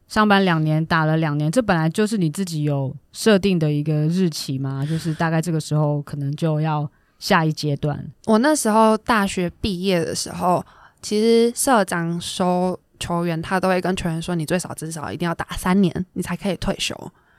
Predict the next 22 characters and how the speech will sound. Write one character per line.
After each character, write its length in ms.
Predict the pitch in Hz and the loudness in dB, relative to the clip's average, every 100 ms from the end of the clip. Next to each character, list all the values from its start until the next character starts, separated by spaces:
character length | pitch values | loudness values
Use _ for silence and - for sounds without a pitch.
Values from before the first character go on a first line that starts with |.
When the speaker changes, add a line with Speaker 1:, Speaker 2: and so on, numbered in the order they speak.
| _ _ - | _ _ -2
Speaker 2:
就 100 | 214 | 0
是 140 | 208 | 2
你 100 | 190 | 0
退 140 | 170 214 | 2 2
休， 80 | 196 | 2
你 100 | 165 | 0
还 80 | 160 | -2
可 120 | 170 | -4
以 60 | |
在 140 | 160 170 - _ _ _ _ | -2 -4 -6 _ _ _ _
公 160 | 185 175 | 2 2
司 140 | 180 | 0
上 200 | 180 165 | -2 -4
班。” 180 | 139 - | -4 -4
他 100 | 175 | 0
会 80 | 180 | 0
给 80 | 160 | 0
你 80 | - | -8
个， 160 | - - | -12 -12
他 120 | - 196 | -2 0
就 80 | |
是 160 | 190 180 | 0 -2